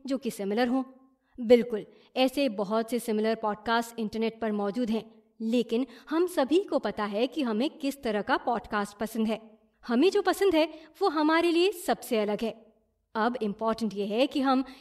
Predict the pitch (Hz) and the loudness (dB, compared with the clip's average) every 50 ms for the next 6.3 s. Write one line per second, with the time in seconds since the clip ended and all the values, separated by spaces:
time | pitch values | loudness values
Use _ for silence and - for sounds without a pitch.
0 | - _ - 302 339 330 - - - 262 240 240 285 330 339 - 240 214 202 - | -14 _ 0 0 0 0 -2 0 0 2 2 4 2 2 2 2 0 -2 -2 -4
1 | - 220 214 220 214 - - 240 240 262 254 - - 214 - - - 226 214 - | -2 -2 -2 -2 -4 -6 -8 -6 -6 -6 -6 -8 -10 -10 -8 -6 -6 -6 -6 -4
2 | - 220 269 302 - - 277 233 214 - - 233 - - - 220 - - 247 226 | -2 -2 -2 0 2 2 2 2 2 0 -4 -8 -8 -6 -6 -4 0 0 0 0
3 | 220 - - - - - _ _ _ _ _ _ _ - - - 330 294 359 453 | 0 -2 -8 -16 -20 -20 _ _ _ _ _ _ _ -10 -2 0 2 4 2 2
4 | 466 - - 320 - - - 339 - 349 - - - 339 330 330 330 - - - | 2 4 4 2 4 2 2 2 2 2 0 0 0 0 0 0 -4 -10 -12 -4
5 | 320 339 381 359 359 - 339 381 392 - - 233 220 220 226 220 220 220 214 214 | 2 2 2 2 2 2 2 2 2 2 2 2 2 4 2 2 2 2 0 0
6 | 240 233 214 - - - | -2 -2 -2 -4 -6 -14